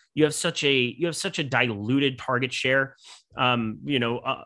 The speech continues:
normally in a, a normal week there when you had Godwin active, you take Godwin out of the mix, it's gonna be Fournette, Gronk, and a lot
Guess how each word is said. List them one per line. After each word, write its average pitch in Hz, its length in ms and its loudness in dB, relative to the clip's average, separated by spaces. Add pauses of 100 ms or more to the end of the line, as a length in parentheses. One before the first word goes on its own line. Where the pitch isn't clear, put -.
normally 147 720 2
in 139 100 0
a, 123 100 2
a 117 260 0
normal 127 400 0
week 139 240 -2
there 147 180 2
when 135 120 -2
you 120 80 0
had 113 160 -2
Godwin 123 360 0
active, 123 340 -2
you 143 80 -6
take 202 240 0
Godwin 123 380 2
out 113 140 2
of 98 60 -6
the 104 80 -6
mix, 113 400 0 (260)
it's - 140 -4
gonna 202 160 4
be 131 140 0
Fournette, 123 500 2 (100)
Gronk, 117 440 0 (280)
and 117 300 0
a 113 100 -4
lot 113 540 4